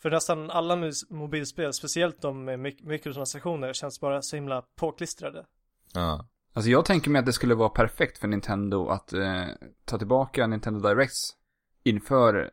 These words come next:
Speaker 3: utannonseringen av det här mobilspelet. För man såg i somras då på Bethesdas presskonferens när de utannonserade Fallout Shelter,
Speaker 1: Mhm.
Speaker 3: så var det ett jättetryck på det här spelet.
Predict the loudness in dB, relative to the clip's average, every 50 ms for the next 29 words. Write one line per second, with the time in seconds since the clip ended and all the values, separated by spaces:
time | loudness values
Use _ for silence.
0 | _ _ _ _ -4 -2 -2 0 -2 -2 0 0 0 0 0 0 0 0 0 0
1 | 0 0 0 0 0 0 -2 -2 0 0 0 0 -2 -4 -4 -2 2 2 4 2
2 | 2 0 0 2 2 2 2 0 -2 -2 2 2 2 2 4 4 2 2 2 2
3 | 4 6 6 6 4 0 _ _ -20 -20 -20 _ _ _ _ -2 0 2 2 2
4 | 2 2 0 2 4 4 4 4 2 0 -2 -4 -2 0 2 2 2 2 0 -2
5 | -4 -2 0 2 2 2 0 -2 -4 -4 -2 -2 -2 -2 -4 -6 -8 -12 -14 -14
6 | _ _ -20 -12 -6 -4 -4 -2 0 0 0 0 0 2 2 4 4 4 2 2
7 | 2 2 0 -2 -4 -4 -4 0 2 4 2 2 2 0 0 2 2 2 -2 -6
8 | -8 -8 -8 -8 -10 _ _ _ _ _ _ _ _ _ -12 -10 -10 -10 -8 -8
9 | -2 0 0 2 2 0 0 2 2 2 2 2 2 -2 -4 0 -2 -2 -2 -2
10 | -4 -4 -2 -2 -2 -2 -2 -2 -2 -2 -4 -8 -10 -14